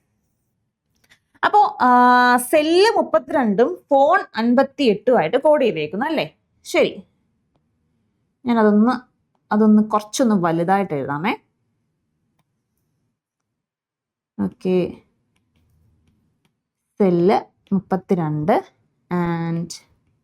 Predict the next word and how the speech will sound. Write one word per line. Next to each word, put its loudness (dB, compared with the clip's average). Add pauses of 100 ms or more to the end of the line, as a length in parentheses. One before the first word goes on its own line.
(2250)
ഫോൺ 2